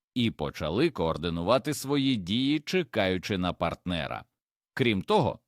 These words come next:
вони впізнають себе у дзеркалі, що свідчить про наявність самосвідомості. Е, шосте місце посідають бонобо. Цих приматів часто називають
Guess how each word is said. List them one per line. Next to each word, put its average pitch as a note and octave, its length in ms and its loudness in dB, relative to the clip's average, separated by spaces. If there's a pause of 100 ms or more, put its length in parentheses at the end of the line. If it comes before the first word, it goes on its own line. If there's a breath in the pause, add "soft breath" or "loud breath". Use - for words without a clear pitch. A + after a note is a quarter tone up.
вони G#3+ 260 2
впізнають A3 640 -2
себе F#3+ 240 0
у F3+ 120 4
дзеркалі, D#2 600 -2
що - 260 -2
свідчить E3 560 -4
про C#3+ 200 0
наявність C3 840 2
самосвідомості. A2+ 1500 2
Е, G#2 600 2
шосте E2+ 440 0
місце F#3+ 340 0
посідають B2 680 2 (140)
бонобо. G2+ 840 4 (400)
Цих - 280 0
приматів F#2 600 2
часто D3 360 2
називають C#3 600 4